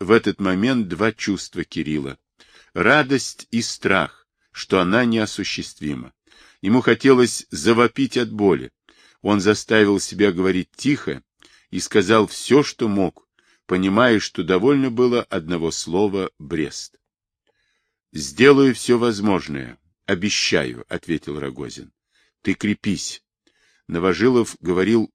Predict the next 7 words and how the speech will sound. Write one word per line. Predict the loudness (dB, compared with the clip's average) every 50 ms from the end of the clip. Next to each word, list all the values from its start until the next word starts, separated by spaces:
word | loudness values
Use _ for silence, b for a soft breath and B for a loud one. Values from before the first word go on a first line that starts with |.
| _ _ _
большое | -6 -2 -2 -2 -2 -2 -2 0 2 2 2 0
дело | 2 4 4 6 6 6 4 2 0 -4 _
на | -8 -8 -8
тебя | -8 -8 -4 -4 -4 -4
возложено. | -4 -8 -10 -8 -10 -10 -10 -10 -14 -16 -16 -18 -20 _ _ _ _ _ _ _ _ _
Поработать | -4 0 0 0 2 2 2 2 2 -4 -6
придется". | -4 -4 -2 0 0 -2 -2 -4 -10 -16 -16 -16